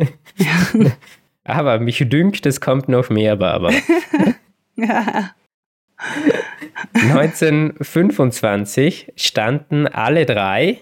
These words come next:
Speaker 2: die Tochter war damals nur neun Jahre alt, am Gipfel des Matterhorns.
Speaker 1: Oh, wow.
Speaker 2: Also das Matterhorn war für Eleonore ein besonderer Berg. Insgesamt stand sie dort achtmal am Gipfel.
Speaker 1: Mhm, war das ja nett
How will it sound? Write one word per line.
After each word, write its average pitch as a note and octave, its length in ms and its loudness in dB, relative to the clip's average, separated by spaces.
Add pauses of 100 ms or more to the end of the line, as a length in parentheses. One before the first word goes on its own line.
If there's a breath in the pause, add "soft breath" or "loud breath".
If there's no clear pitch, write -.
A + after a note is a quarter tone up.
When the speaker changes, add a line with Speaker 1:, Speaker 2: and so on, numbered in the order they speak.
(400)
Speaker 2:
die A#2+ 100 -4
Tochter C#3 400 2
war G#2 100 2
damals A#2 540 0
nur A#2 160 2
neun A2+ 300 2
Jahre A2 380 0
alt, G#2+ 300 -2
am B2 220 0
Gipfel C3+ 320 0
des A#2+ 160 0
Matterhorns. G#2 880 -4
Speaker 1:
Oh, G3 300 2
wow. F#3 320 0
Speaker 2:
Also - 100 -10
das G2+ 180 -2
Matterhorn C#3 920 0
war A#2+ 600 2
für B2 160 0
Eleonore A#2 640 2
ein A#2+ 160 0
besonderer A#2 520 0
Berg. F2+ 400 -2
Insgesamt B2+ 760 0
stand A#2 340 -2
sie A#2+ 160 -2
dort G#2+ 460 0
achtmal G#2+ 640 -2
am G#2 180 -2
Gipfel. G#2 380 -4
Speaker 1:
Mhm, B3+ 380 6
war G3+ 100 4
das G3+ 140 0
ja G#3 80 2
nett F#3 300 2